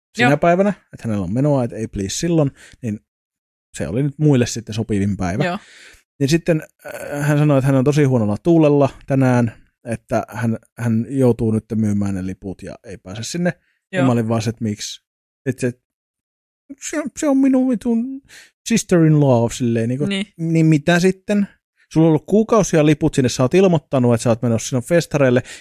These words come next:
Speaker 1: Jos hän päättää järjestää silloin, niin fuck off. Niinku, mit-, mitä vittua?
Speaker 2: <laughs> Joo.
Speaker 1: Niinku silleen, että jos sä haluat tosissas mennä, ja siis sitten taas, jos sä haluat mennä mieluummin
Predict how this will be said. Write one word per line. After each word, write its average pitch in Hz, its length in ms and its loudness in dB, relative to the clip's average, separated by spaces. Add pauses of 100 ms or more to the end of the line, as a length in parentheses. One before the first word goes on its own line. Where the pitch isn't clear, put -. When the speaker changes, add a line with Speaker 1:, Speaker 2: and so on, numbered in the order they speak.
Speaker 1:
Jos 131 160 -2
hän 202 360 2
päättää 117 600 0 (1000)
järjestää 135 540 2
silloin, 160 440 2
niin 160 160 0 (480)
fuck - 340 -2
off. 143 240 -2 (140)
Niinku, 208 180 -6 (120)
mit-, 294 120 -6 (200)
mitä - 220 -2
vittua? 233 460 2 (260)
Speaker 2:
<laughs> - 200 -12
Joo. 214 220 -6
Speaker 1:
Niinku 208 200 2
silleen, 233 300 4
että 196 140 0
jos 226 180 0
sä 208 80 2
haluat 220 400 4
tosissas 185 460 0
mennä, 180 300 4 (240)
ja 180 60 0
siis 165 180 2
sitten 208 300 -2
taas, 175 180 2
jos 156 120 2
sä 135 80 0
haluat 127 420 2
mennä 107 220 -2
mieluummin 87 580 -6